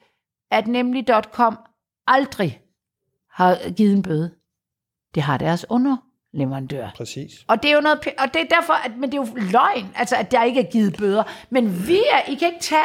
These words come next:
Speaker 1: os i at have skrevet ordet bøde på et eller andet, eller sådan noget. Det er det, han siger, og det har aldrig været problemet. Problemet er, at chaufførerne får bøder. Ikke om I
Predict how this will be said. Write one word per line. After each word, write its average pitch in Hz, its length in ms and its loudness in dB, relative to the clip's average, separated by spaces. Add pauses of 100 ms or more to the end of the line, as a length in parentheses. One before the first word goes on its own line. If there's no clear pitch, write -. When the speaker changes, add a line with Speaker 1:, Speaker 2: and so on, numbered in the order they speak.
(180)
Speaker 1:
os 294 140 -2
i 285 140 -6
at 247 100 -4
have 220 120 -2
skrevet 262 440 0
ordet 254 400 0
bøde 233 400 2
på 220 80 2
et 220 60 2
eller 226 200 2
andet, 277 420 2
eller 233 140 2
sådan 254 200 0
noget. - 220 -18
Det 302 80 0
er 233 40 -2
det, 349 160 2
han 277 140 -2
siger, 330 240 0 (500)
og 240 120 0
det 269 140 2
har 262 220 0
aldrig 196 320 2
været 175 160 2
problemet. 311 500 -2 (260)
Problemet 320 540 0
er, 277 140 4 (380)
at 254 100 2
chaufførerne 330 440 0
får - 200 -2
bøder. 415 600 0
Ikke 415 140 2
om 247 160 2
I 381 120 0